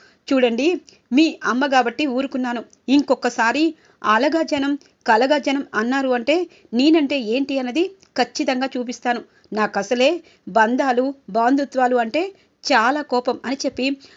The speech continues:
అక్కడి నుండి ఇక శౌర్య వెళ్ళిపోతూ ఉంటే, ఇటువైపు హిమ మాత్రం అలాగే భయం భయంగా చూస్తూ ఉంటుంది. "ఏంటి హిమ, హాస్పిటల్ వచ్చిందిగా, వెళ్ళు"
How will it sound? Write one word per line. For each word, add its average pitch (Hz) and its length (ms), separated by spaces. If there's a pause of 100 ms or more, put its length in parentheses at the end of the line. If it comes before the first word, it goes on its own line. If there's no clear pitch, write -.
అక్కడి 220 300
నుండి 277 220 (300)
ఇక 277 160
శౌర్య 240 320
వెళ్ళిపోతూ 262 540
ఉంటే, 247 240 (340)
ఇటువైపు 311 460 (340)
హిమ 277 180
మాత్రం 269 340 (120)
అలాగే 254 380
భయం 214 300
భయంగా 247 280
చూస్తూ 262 360
ఉంటుంది. 247 360 (400)
"ఏంటి 277 240
హిమ, 277 200 (400)
హాస్పిటల్ 320 460
వచ్చిందిగా, 294 460 (240)
వెళ్ళు" 247 300